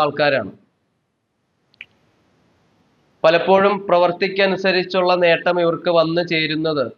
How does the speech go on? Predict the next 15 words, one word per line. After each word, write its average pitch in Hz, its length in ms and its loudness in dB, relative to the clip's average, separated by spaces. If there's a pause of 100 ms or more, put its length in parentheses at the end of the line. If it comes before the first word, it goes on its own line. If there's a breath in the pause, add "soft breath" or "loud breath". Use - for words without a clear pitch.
(120)
അവരുടെ 151 320 -2
ജീവിതത്തിൻ്റെ 147 680 -2 (720)
മുപ്പത്തിരണ്ട് 151 680 -4
വയസ്സിന് 143 420 -2
ശേഷമുള്ള 135 460 -4 (120)
കാലഘട്ടമാണ്. 120 640 -6 (1200)
ഏകദേശം 165 440 2
മുപ്പത് 175 400 0
വയസ്സ് 175 340 -2
തൊട്ട് 175 280 -2 (240)
അൻപത് 165 420 -2
വയസ്സ് 170 300 -2
വരെയുള്ള 160 360 0 (120)
കാലഘട്ടങ്ങൾ 156 720 -2
ഇവര് 151 180 -6